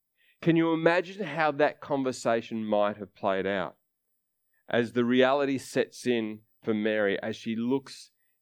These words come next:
into the eyes of Joseph to break the news? But even during the engagement period, with a woman who confesses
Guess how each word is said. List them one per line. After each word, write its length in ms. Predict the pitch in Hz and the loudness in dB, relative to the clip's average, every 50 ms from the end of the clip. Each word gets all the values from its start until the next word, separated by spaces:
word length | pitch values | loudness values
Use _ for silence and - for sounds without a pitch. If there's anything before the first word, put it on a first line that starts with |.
| _ - | _ -8
into 240 | 110 107 104 - 101 | -8 -8 -8 -8 -6
the 180 | 101 104 - - | -4 -4 -4 -4
eyes 640 | 107 104 101 101 101 101 104 104 98 95 - - _ _ _ _ _ _ _ _ _ - | -2 -2 0 0 0 -2 -4 -8 -10 -14 -18 -20 _ _ _ _ _ _ _ _ _ -8
of 180 | 107 101 98 | -8 -8 -8
Joseph 580 | - - 107 92 95 95 - - 65 - - _ _ _ _ _ _ _ _ _ _ _ _ _ _ _ | -4 -2 0 0 0 -2 -6 -10 -16 -16 -18 _ _ _ _ _ _ _ _ _ _ _ _ _ _ _
to 80 | - | -16
break 340 | 85 - 98 95 92 90 - | -8 -2 0 0 0 -2 -4
the 80 | - 90 | -8 -8
news? 500 | 90 87 85 82 78 71 71 - - _ _ _ _ _ _ _ _ _ _ _ _ _ _ _ _ - | -8 -6 -6 -6 -8 -8 -10 -16 -20 _ _ _ _ _ _ _ _ _ _ _ _ _ _ _ _ 0
But 140 | 127 131 113 | 0 0 2
even 400 | 110 147 151 156 147 151 156 151 | 4 4 4 4 4 2 0 -2
during 380 | 123 104 131 131 131 127 131 127 | -2 0 2 2 4 2 2 0
the 120 | 123 117 | -2 -2
engagement 580 | 117 113 98 113 110 110 110 101 117 113 - - - | -2 0 2 2 2 2 2 -2 -4 -8 -8 -8 -10
period, 420 | - 107 101 101 92 78 73 71 - _ _ _ _ _ _ _ - | -6 -4 -2 -2 -2 -2 -4 -8 -12 _ _ _ _ _ _ _ -6
with 160 | 113 104 - | -4 -2 -2
a 60 | 117 | -2
woman 440 | 107 110 120 127 135 143 143 143 127 | 0 2 2 2 4 2 2 0 -2
who 140 | 120 131 120 | -4 -4 -6
confesses 800 | - 123 107 104 - - 120 113 110 - - 123 120 110 - - | -4 -6 -8 -8 -6 -4 -2 -2 -2 -2 -6 -10 -12 -12 -14 -18